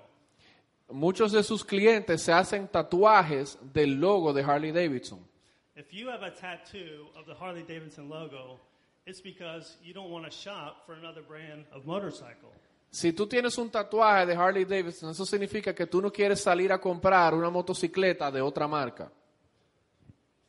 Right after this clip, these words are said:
Speaker 2: Let's look at some of the rules that will create this kind of loyalty.
Speaker 1: Vamos a, a ver algunas de las, eh, reglas que crean, eh, tal tipo de lealtad.
Speaker 2: Commandment number one.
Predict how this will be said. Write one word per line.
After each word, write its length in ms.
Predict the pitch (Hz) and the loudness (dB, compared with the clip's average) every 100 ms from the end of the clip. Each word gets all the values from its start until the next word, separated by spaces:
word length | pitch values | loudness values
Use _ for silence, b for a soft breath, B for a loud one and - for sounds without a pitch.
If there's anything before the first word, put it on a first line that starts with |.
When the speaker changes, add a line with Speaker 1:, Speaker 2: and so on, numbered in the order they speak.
| _ _ _ _ _ | _ _ _ _ _
Speaker 2:
Let's 260 | 160 220 - | -12 -10 -8
look 240 | 208 196 196 | -8 -8 -12
at 80 | |
some 220 | 165 180 170 | -12 -12 -10
of 60 | |
the 100 | 165 | -12
rules 400 | 160 165 147 139 | -10 -10 -10 -12
that 80 | 156 | -16
will 120 | 151 151 | -16 -18
create 760 | - 156 165 160 139 139 - _ _ _ 143 | -18 -14 -10 -10 -12 -16 -20 _ _ _ -16
this 200 | 175 175 | -16 -14
kind 300 | 170 156 139 | -14 -14 -14
of 120 | 120 | -16
loyalty. 480 | 131 123 123 _ 117 _ | -16 -16 -18 _ -20 _
Speaker 1:
Vamos 380 | - 139 185 220 | 0 2 2 2
a, 260 | 233 214 175 | 4 6 6
a 40 | 170 | 4
ver 200 | 180 196 | 4 4
algunas 360 | 175 180 196 | 2 0 0
de 120 | 196 | 2
las, 300 | 185 175 160 - | 4 4 4 -2
eh, 140 | 147 | -4
reglas 540 | 143 190 180 165 151 - | 0 2 2 2 0 -2
que 480 | 160 147 139 127 - | 0 2 2 0 -2
crean, 640 | 175 196 180 135 127 131 - _ _ _ | 2 4 4 2 -2 -12 -20 _ _ _
eh, 300 | 127 139 139 | -2 -2 0
tal 400 | - 170 185 180 | 6 6 6 0
tipo 420 | - 214 165 139 | -4 -4 -2 -4
de 140 | 127 127 | -2 -2
lealtad. 540 | 127 120 117 123 87 - _ _ _ _ _ _ _ _ _ _ _ _ _ _ _ _ _ _ _ _ _ | -2 -4 -4 -4 -4 -10 _ _ _ _ _ _ _ _ _ _ _ _ _ _ _ _ _ _ _ _ _
Speaker 2:
Commandment 540 | 185 160 175 190 202 180 | -16 -10 -10 -8 -10 -10
number 260 | 175 170 | -10 -10
one. 280 | 165 156 120 | -10 -10 -12